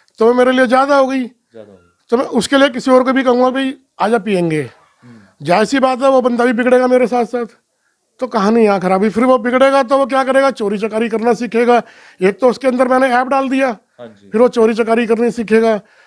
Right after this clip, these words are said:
Speaker 1: कहाँ से खर्चे पूरे होंगे?
Speaker 2: माहौल खराब करने वाला बात है।
Speaker 1: माहौल खराब हुआ है जी बहुत ज़्यादा।
Speaker 2: ठीक है सर, और कुछ कहना चाहेंगे सर जन-, जनता में को मैसेज?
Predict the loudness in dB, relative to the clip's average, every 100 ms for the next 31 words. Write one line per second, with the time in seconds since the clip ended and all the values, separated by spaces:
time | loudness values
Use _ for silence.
0 | _ _ -10 -6 -4 -2 -4 -6 -4 0
1 | 2 2 -2 -4 -8 -6 -10 -10 -14 -12
2 | -8 -2 0 0 0 -2 -2 -4 -8 -12
3 | -12 -12 -12 -14 -18 -18 -20 -20 -20 -20
4 | -20 -16 -12 -10 -4 0 2 0 -2 -8
5 | -10 -18 -20 -20 -20 -20 -20 -20 _